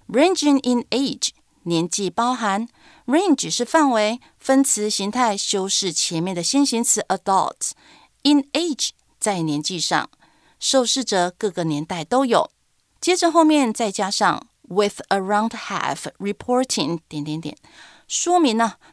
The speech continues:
近乎一半的受试者的状态。They had a little experience，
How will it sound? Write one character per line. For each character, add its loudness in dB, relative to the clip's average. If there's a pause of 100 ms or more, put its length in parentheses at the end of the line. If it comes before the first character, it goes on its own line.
近 0
乎 -4
一 -4
半 -2
的 -6
受 0
试 0
者 -4
的 -8
状 0
态。 -4 (540)
They 2
had -2
a -2
little -2
experience， -6